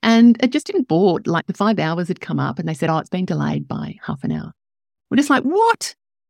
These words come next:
And then it's, and then they just stopped announcing, but it kept getting delayed and delayed and delayed. But they stopped announcing that it was being delayed 'cause people were getting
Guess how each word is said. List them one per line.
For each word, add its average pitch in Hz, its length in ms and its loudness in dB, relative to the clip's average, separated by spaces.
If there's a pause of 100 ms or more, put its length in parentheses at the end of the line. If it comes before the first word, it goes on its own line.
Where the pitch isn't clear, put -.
(200)
And 175 80 -2
then 170 100 -2
it's, - 300 -12 (220)
and 196 120 6
then 214 100 8
they 214 160 6
just 208 220 -2
stopped - 260 -4
announcing, 151 480 0
but 151 100 -2
it 131 100 -12
kept - 260 -6
getting 170 240 0
delayed 147 600 -2
and 143 120 0
delayed 143 320 -4
and 143 100 -2
delayed. 139 300 -4
But 143 80 -10
they 151 100 -4
stopped - 280 -4
announcing 143 500 -2
that 135 100 -4
it 127 80 -8
was 147 100 -6
being 139 160 -4
delayed 143 340 -6
'cause 143 140 -6
people 156 220 -4
were 143 40 -6
getting 139 380 -4